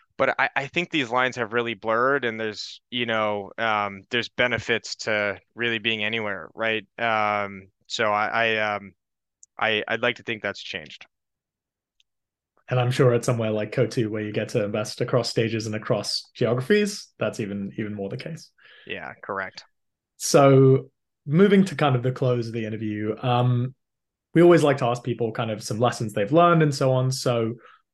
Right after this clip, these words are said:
Speaker 2: what are some of the hard-earned learnings that you'd like to share with other investors who might be earlier along in their journey?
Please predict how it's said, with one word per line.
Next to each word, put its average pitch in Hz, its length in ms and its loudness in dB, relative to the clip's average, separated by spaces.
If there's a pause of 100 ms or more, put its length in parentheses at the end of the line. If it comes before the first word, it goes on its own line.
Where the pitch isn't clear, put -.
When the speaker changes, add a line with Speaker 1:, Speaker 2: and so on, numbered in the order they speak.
(120)
Speaker 2:
what 160 180 6
are 196 60 6
some 180 220 2
of 156 60 6
the 143 120 6
hard-earned 127 500 0
learnings 113 440 -8
that 107 260 -2 (240)
you'd 131 300 6
like 127 220 4
to - 80 -8
share 117 320 0
with 113 220 -4 (140)
other 117 240 -2
investors 110 640 2
who 113 460 -2
might 120 220 0
be 113 160 0
earlier 110 300 -2
along 101 480 -4
in 107 140 -8
their 98 120 -6
journey? 110 420 -6